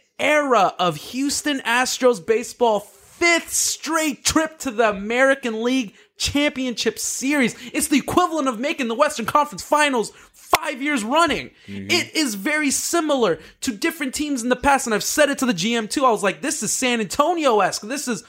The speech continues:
Speaker 1: fucking, this is New England Patriots, Patriots, uh, esque. This is Chicago Bulls minus the championships-esque." We are always there. It is tougher in baseball to make it than it is in basketball. I've always said this.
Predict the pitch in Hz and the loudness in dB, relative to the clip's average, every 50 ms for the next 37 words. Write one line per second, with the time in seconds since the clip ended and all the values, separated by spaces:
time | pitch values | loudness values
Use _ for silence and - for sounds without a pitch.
0 | - - - _ - - 254 262 254 254 254 240 226 185 151 - _ - - _ | -20 -20 -20 _ -4 2 2 2 2 2 -2 -2 -2 -2 -6 -10 _ -20 -12 _
1 | - 214 247 - - 269 247 226 165 139 - - - 190 208 254 262 285 294 277 | 0 0 0 2 2 2 2 2 0 -2 -10 -10 -2 2 4 4 6 4 2 2
2 | 247 269 269 233 - - - 240 311 349 339 - 262 269 247 214 202 - - - | 2 2 2 0 0 -2 -2 0 0 0 -2 -2 -2 0 0 0 0 -2 -8 -10
3 | - - - - 247 311 330 - 269 220 196 - - - - - - - - 165 | -12 -10 -2 0 0 0 2 2 2 2 0 0 -8 -12 -12 -12 -10 -4 -2 -2
4 | 151 131 - - 170 151 131 - - - - - - - 269 330 - 320 240 180 | -2 0 0 0 -2 -2 -2 -6 -12 -14 -20 -14 -6 -2 -2 0 0 -2 -4 -6
5 | 156 - - 269 - - 285 277 240 240 185 143 220 247 277 220 190 220 233 247 | -6 -6 -4 -2 2 2 4 4 4 2 2 2 2 2 2 2 0 0 0 0
6 | 262 262 240 - - - - - 320 370 392 - 277 269 226 - - 180 - - | 0 -2 -4 -8 -6 -6 -2 0 0 0 0 -2 -4 -6 -6 -4 -6 -8 -8 -8
7 | - - 190 170 - - - - - - - 180 262 285 311 285 233 180 - - | -6 -4 -4 -4 -4 -6 -16 -20 -20 -10 -2 0 2 4 4 6 4 4 4 2
8 | - 220 226 233 240 240 233 220 170 165 220 240 226 - 202 208 214 196 - - | 2 4 4 6 6 4 2 2 0 2 2 2 2 0 -2 -2 -2 -2 -6 -8
9 | - - - - 262 269 - - 269 269 - - 226 214 190 143 - 190 196 214 | -10 -6 0 0 0 0 0 0 0 0 2 2 0 0 0 0 0 0 0 0
10 | - - - 190 190 180 180 170 170 175 170 185 175 - 175 170 175 160 170 156 | -2 -2 0 2 2 2 2 0 -2 -2 -2 -4 -6 -4 -4 -4 -4 -4 -6 -6
11 | 156 160 143 - 165 160 165 - - 160 139 139 110 - - - - - - 185 | -6 -6 0 2 2 2 2 0 -6 -8 -8 -8 -10 -10 -14 -16 -6 -2 -2 -2
12 | 165 - - 202 196 190 175 - - 185 165 139 120 135 - - | 0 2 2 4 4 4 2 0 -2 -2 -2 -4 -8 -12 -12 -12